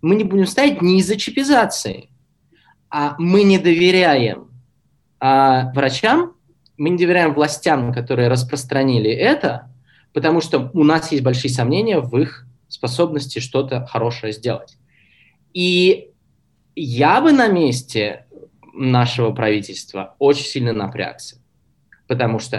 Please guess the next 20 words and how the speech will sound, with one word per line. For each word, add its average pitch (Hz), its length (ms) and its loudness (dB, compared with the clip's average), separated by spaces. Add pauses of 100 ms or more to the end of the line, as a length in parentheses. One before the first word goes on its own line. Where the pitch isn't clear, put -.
это 165 540 0 (240)
большое 131 1040 0 (220)
большой 143 580 2
результат 107 800 -2 (640)
очень 147 720 0
долгой 123 580 2
деятельности 127 640 -4
по 120 180 -8
подрыву 110 560 -2
любого 107 560 0
доверия. 98 580 -6 (360)
Доверия, 123 800 2
а, 123 560 4
м, 120 260 -2
м, 123 400 -6 (480)
доверия, 127 840 0
связанного 117 840 -2
с, - 320 -10
а, 113 560 0 (160)
медициной. 143 640 -2